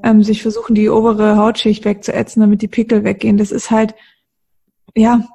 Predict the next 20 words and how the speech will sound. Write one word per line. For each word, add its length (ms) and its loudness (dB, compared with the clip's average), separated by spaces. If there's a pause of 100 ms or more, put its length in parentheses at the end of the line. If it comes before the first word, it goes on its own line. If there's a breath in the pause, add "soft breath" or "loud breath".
da, 160 -2
du, 340 -2
du 360 0
machst 240 0
dir 60 0
damit 360 2
echt 280 -2
viel 280 -2
kaputt 440 -4
und 100 4
gerade 680 0 (100)
Frauen, 380 0
die 100 2
eine 160 4
sensible 580 0
Haut 260 -2
haben, 180 0
eine 80 2
feine 440 0
Haut, 260 0